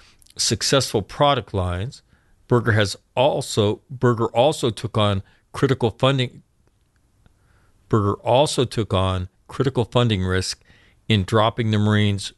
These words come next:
long-standing thirty-eight ship requirements just th-, three months after Neller had re-endorsed its necessity.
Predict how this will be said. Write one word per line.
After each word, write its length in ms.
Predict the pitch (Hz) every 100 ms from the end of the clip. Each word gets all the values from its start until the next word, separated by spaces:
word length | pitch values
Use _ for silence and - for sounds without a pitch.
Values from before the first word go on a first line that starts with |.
| _
long-standing 880 | 101 98 123 139 - 113 104 104 104
thirty-eight 500 | - 107 101 101 101
ship 240 | - 131
requirements 680 | 107 - 98 92 92 98 - - _
just 380 | _ 104 98 -
th-, 200 | 117 120 -
three 160 | 123 113
months 240 | 110 101
after 380 | 104 - 101 92 _ _ _
Neller 440 | 101 113 107 98
had 180 | - 98
re-endorsed 720 | 95 107 101 92 101 98 -
its 240 | 92 - 95
necessity. 680 | - 107 95 - 87 -